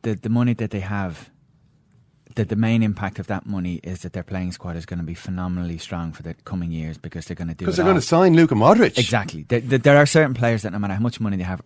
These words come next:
Speaker 1: are not gonna come to this league at all. But also, whatever the pot is, if you, if you look at it on a percentage basis, somewhere between thirty and forty percent of that money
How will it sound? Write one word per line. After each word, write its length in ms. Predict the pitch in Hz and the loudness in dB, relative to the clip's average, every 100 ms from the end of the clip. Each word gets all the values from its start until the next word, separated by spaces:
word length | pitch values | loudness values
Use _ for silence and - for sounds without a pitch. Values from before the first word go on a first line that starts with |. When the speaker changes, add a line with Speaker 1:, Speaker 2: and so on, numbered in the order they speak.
| - | -8
Speaker 1:
are 100 | 101 | -4
not 240 | 107 110 | -2 -4
gonna 180 | - 92 | -6 -8
come 220 | 85 92 | -8 -10
to 100 | 82 | -10
this 220 | 87 87 | -10 -10
league 240 | 95 85 80 | -8 -8 -8
at 80 | 87 | -8
all. 180 | 87 | -8
But 160 | 82 110 | -6 0
also, 480 | 135 156 - 98 78 _ - _ _ _ _ _ _ _ _ - | 2 2 0 -6 -8 _ -20 _ _ _ _ _ _ _ _ -20
whatever 580 | 151 135 131 135 147 | -16 -4 2 4 4
the 100 | 139 | 2
pot 240 | 117 120 113 | 0 0 0
is, 220 | 95 76 | -2 -6
if 100 | 82 | -8
you, 120 | 101 | -8
if 160 | 101 92 | -6 -6
you 120 | 104 - | -8 -8
look 180 | 113 | -10
at 60 | 104 | -8
it 40 | |
on 100 | 95 | -8
a 40 | 85 | -10
percentage 540 | 92 - 95 90 85 | -12 -8 -8 -8 -10
basis, 440 | 85 82 - 71 - _ _ - | -10 -10 -10 -18 -20 _ _ -14
somewhere 460 | - 160 175 170 | 0 2 4 2
between 400 | 151 131 123 107 | 0 -2 -2 -2
thirty 360 | 92 131 135 139 | -2 -2 -2 -2
and 120 | 123 | -6
forty 320 | - 104 98 - | -6 -8 -8 -10
percent 420 | 92 - 92 92 | -12 -8 -8 -10
of 100 | - | -10
that 180 | 87 - | -10 -8
money 340 | 85 82 78 | -8 -8 -10